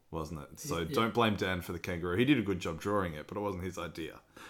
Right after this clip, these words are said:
Speaker 1: And also Lindsay for lending her voice to the wraparound on, on some segments.
Speaker 2: Two very nice people.
Speaker 1: And, and she thinks you were naughty, Stewie, for following up the Great Leeds news after all those years with, you know,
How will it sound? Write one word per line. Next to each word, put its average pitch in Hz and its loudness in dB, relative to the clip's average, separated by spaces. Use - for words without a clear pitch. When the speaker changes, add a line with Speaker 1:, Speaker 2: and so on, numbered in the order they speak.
Speaker 1:
And 120 8
also 135 12
Lindsay 117 8
for 110 2
lending 107 4
her 101 2
voice 95 0
to - -4
the 90 4
wraparound 87 0
on, 80 -4
on 78 -6
some 82 -8
segments. 71 -8
Speaker 2:
Two 147 -2
very 147 -2
nice 147 -4
people. 135 -2
Speaker 1:
And, 117 8
and 123 10
she 151 12
thinks 139 8
you 127 10
were 120 12
naughty, 107 10
Stewie, 98 6
for 104 2
following 104 6
up 90 -2
the 98 2
Great 101 4
Leeds 95 4
news 87 0
after 92 0
all 92 6
those 87 2
years 85 2
with, 85 -4
you 85 -4
know, 80 -6